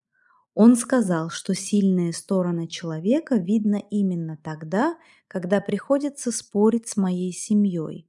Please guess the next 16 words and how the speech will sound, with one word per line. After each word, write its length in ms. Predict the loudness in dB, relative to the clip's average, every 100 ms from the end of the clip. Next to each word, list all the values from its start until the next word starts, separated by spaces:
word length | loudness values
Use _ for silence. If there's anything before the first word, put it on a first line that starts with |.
| _
пускать 600 | -10 -8 -4 -4 -4 -4
дым 340 | 0 0 0
в 100 | -2
морозный 600 | -2 -2 0 -2 0 -2 -2
воздух 680 | -6 -12 -10 -6 -6 -8 _ _ _
и 120 | -8 -8
все-таки 560 | 2 2 4 2 4
назвать 480 | 6 4 2 -2 -2
что-то 480 | -4 -4 -4 0 -2
быстрым, 760 | 0 0 0 -4 -10 -12 -12 _ _
хотя 420 | -4 -4 0 0 2
оно 160 | 2
движется 640 | 0 -2 -2 -2 -4 -4
медленно. 840 | -2 -2 -4 -6 -10 -10 -12 -16 -20 _ _ _ _ _ _ _ _
Аудитория 800 | 2 4 4 2 4 6 6 4
смеялась, 960 | 2 4 4 2 -2 -4 -10 -14 -18